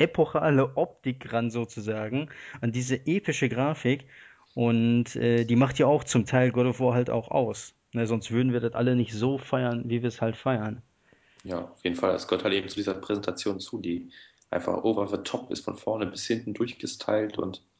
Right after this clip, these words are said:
Speaker 2: da passt einfach alles. Die Szenerie, die Kämpfe, die Gegner, Kratos, die Kombos, da,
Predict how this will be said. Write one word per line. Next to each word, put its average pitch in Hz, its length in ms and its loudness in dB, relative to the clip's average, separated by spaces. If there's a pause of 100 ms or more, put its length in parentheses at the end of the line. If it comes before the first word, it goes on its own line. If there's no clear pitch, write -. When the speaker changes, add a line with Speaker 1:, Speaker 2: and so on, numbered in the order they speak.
(480)
Speaker 2:
da - 80 -4
passt - 280 -2
einfach 110 280 0
alles. 107 260 0
Die 95 220 -4
Szenerie, 107 680 -2
die 101 160 -4
Kämpfe, 113 480 -2
die 101 380 -8
Gegner, 104 640 -2
Kratos, 107 720 -4 (640)
die 101 280 -4
Kombos, 113 500 -2
da, 110 140 -4